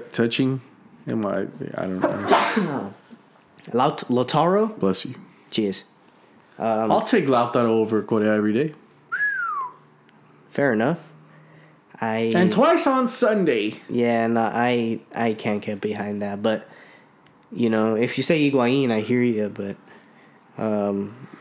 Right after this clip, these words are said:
Speaker 2: hell, even Aguero with a heart condition is better than that bloke.
Speaker 1: Yeah.
Speaker 2: Uh, but any, anywho,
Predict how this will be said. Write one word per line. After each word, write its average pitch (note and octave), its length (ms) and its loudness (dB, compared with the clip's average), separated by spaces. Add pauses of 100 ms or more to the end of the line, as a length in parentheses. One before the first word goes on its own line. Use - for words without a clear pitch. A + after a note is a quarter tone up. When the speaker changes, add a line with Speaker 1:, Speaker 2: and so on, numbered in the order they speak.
(220)
Speaker 2:
hell, C#3 260 2
even D#3 240 2
Aguero C#3 400 2
with B2 160 0
a A#2+ 60 0
heart B2 180 2
condition A#2 480 0
is G#2+ 100 0
better G#2+ 260 2
than G#2+ 200 -2
that G3+ 200 -4
bloke. G#3 420 -2 (480)
Speaker 1:
Yeah. A#2 380 2 (1040)
Speaker 2:
Uh, G#2+ 300 0
but G#2+ 400 0
any, A2+ 320 0
anywho, G#2 600 -4